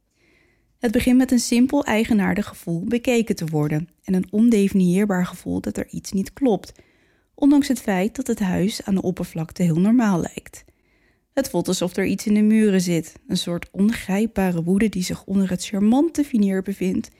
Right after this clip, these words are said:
in de prachtige sierlijsten van de deuren en de kostbare Victoriaanse tapijten. Dit is wat Bob er zelf over zegt.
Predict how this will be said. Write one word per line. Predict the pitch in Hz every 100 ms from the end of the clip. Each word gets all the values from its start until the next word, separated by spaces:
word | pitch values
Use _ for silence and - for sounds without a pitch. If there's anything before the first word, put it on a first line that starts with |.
| _ _ _ -
in | 262
de |
prachtige | 269 294 320 - - 285
sierlijsten | 254 233 226 214 202 - -
van | 196
de | 185
deuren | 170 165 185 202
en |
de | 185
kostbare | 180 - 175 - 170 185 196
Victoriaanse | 202 196 180 165 165 156 165 -
tapijten. | 233 226 156 - - _ _ _ _ _ _ _ _
Dit | 202 254
is | 254
wat | 214 170
Bob | 160 160
er | 180
zelf | 147 - -
over | - 143
zegt. | 143 - -